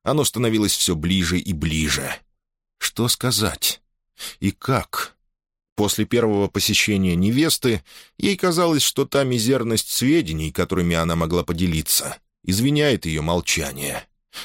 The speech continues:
Вот разведает побольше, тогда разом во всем и повинится.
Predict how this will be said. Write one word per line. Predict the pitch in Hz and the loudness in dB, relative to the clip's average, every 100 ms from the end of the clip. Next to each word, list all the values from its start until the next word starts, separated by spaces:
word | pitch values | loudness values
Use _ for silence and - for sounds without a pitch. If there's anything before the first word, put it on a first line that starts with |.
| - | -6
Вот | 139 185 | -2 0
разведает | 202 180 202 185 180 | 0 2 2 2 0
побольше, | - 151 156 151 - 120 98 - | 0 2 2 2 2 0 -2 -4
тогда | 165 156 160 | -4 0 2
разом | 165 127 104 | 2 2 0
во | 101 | -2
всем | - 123 101 | 0 0 0
и | |
повинится. | 80 73 73 73 80 - - 65 | -2 -4 -2 0 0 0 -2 -4